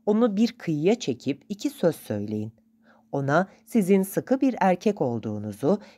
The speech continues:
kendisini ilgilendirmeyen işlere burnunu sokmamasını anlatın. Bishop ayağa kalktı, gerindi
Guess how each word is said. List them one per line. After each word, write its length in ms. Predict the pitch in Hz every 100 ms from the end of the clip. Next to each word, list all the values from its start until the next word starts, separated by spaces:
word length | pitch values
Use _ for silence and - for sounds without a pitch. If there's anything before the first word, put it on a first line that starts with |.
| -
kendisini 540 | 175 151 156 - 175
ilgilendirmeyen 920 | 170 151 143 147 143 156 226 190 165
işlere 460 | 156 - 165 160 156
burnunu 340 | 165 156 156
sokmamasını 840 | 156 - 202 185 156 151 - 147 - -
anlatın. 600 | 120 107 104 - 104 104 _ _ _ _ _ _ _ _ -
Bishop 420 | 226 262 240 226 -
ayağa 340 | 185 165 151
kalktı, 540 | 143 120 104 _ 120 - _ _ 151
gerindi 600 | 147 123 110 107 175